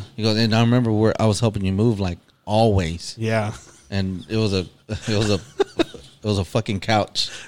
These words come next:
Speaker 1: And I had the, the heavy end, and you're over there laughing with Steven. And you're going like, "I'm, I'm road. I'm, I'm strong. I'm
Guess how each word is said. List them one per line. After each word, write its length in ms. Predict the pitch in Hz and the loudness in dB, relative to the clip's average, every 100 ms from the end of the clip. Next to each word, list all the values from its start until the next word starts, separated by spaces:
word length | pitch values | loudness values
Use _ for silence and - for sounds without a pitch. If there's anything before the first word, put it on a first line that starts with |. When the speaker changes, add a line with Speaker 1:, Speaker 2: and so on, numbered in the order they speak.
| - - - - 330 294 | -16 -8 -8 -2 0 0
Speaker 1:
And 140 | 104 104 | 0 2
I 100 | 117 | 4
had 220 | 123 107 | 4 2
the, 360 | - 98 110 95 - | -2 0 0 -2 -8
the 120 | 113 98 | -2 0
heavy 480 | 87 127 127 123 120 | 2 4 6 6 4
end, 300 | 123 127 107 | 4 4 4
and 160 | 104 | 4
you're 160 | 113 123 | 4 6
over 100 | 120 | 6
there 160 | 113 101 | 4 4
laughing 500 | 110 120 120 113 101 | 4 4 4 2 2
with 160 | 95 | 0
Steven. 460 | - 123 127 110 107 - - - - - - | 0 0 2 0 -2 -8 -20 -16 -14 -16 -2
And 300 | 180 - 117 | -2 2 4
you're 260 | 123 127 127 | 6 6 6
going 180 | 127 | 6
like, 300 | 123 117 104 | 6 4 2
"I'm, 280 | - 185 185 - - | 0 2 2 -2 -2
I'm 260 | 135 160 | 0 2
road. 280 | 120 180 104 | 4 6 4
I'm, 200 | 85 151 - - | 2 0 -4 -6
I'm 160 | 104 151 | -4 -4
strong. 540 | - 127 175 110 107 | 0 2 4 2 0
I'm 120 | 113 | -4